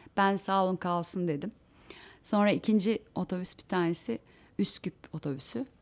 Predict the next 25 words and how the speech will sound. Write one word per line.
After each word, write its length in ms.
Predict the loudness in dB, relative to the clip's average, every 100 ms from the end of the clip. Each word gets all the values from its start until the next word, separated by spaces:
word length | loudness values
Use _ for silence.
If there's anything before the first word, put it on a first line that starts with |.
| _ _ -20 -8 2
O, 80 |
o, 420 | 4 6 6 2 -6 -18 -2
o 80 | 2 2 0 -6 -4
otobüs 460 | 4 4 6 4
şa-, 120 | 4 2
sahibi 400 | 2 4 4 2
arkada 340 | 2 0 -2
oturuyor 420 | -4 -6 -6 -6
falan. 220 | -10 -14 -6 -2
Bayağı 260 | 0 -2
komik. 300 | -4 -4 -4 -10 -20 -20 -20 -20 -2 0
Bir 100 | 8
tavuk 300 | 8 8 4
yok 140 | -2
içeride. 400 | -2 -2 0 -2
Hah, 240 | -2 -2 -4 -4
bunu 140 | -2 0
da 40 |
yazmıştım. 640 | 0 0 -4 -8 -10 -12 -14 _ -4
Çok 260 | -2 -2 -6 -6
şeydi 360 | 0 2 2 2
yani. 380 | 4 2 0 -4 -14 -20 -20 -20 -10
Ee, 460 | -4 -2 -2 -2 -4
hikaye, 600 | -4 -4 -2 -2 -2 -4 -8 -16 -20 -20 -20 _
e, 60 | -8